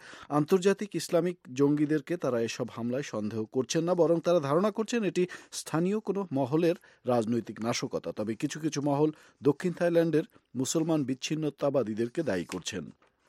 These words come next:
পশ্চিমবঙ্গের সীমান্তবর্তী বেশ কিছু এলাকা থেকে জঙ্গি সংগঠন ইসলামিক স্টেট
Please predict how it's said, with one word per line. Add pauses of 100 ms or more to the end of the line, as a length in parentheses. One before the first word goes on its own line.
(1120)
পশ্চিমবঙ্গের
সীমান্তবর্তী
বেশ
কিছু
এলাকা
থেকে
জঙ্গি
সংগঠন
ইসলামিক
স্টেট